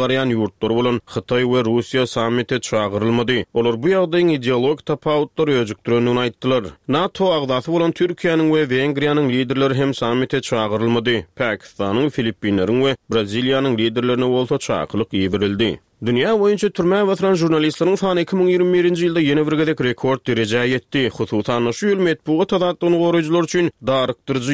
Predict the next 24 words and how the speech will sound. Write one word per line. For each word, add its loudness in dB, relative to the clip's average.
ýyl 0
boldy 0
diýip, -2
jurnalistleri 0
gorumak 0
barada 0
komitet -4
dokuzunjy -2
dekabrda 0
çap -4
eden -2
beýanatyny -2
aýtdy. -2
Komitetiň -2
täze 0
hasabaty -2
jurnalistika 0
iş 0
üçin 0
türmä 2
batyran 0
jurnalistleriň 0
sanynyň 0
rekord 0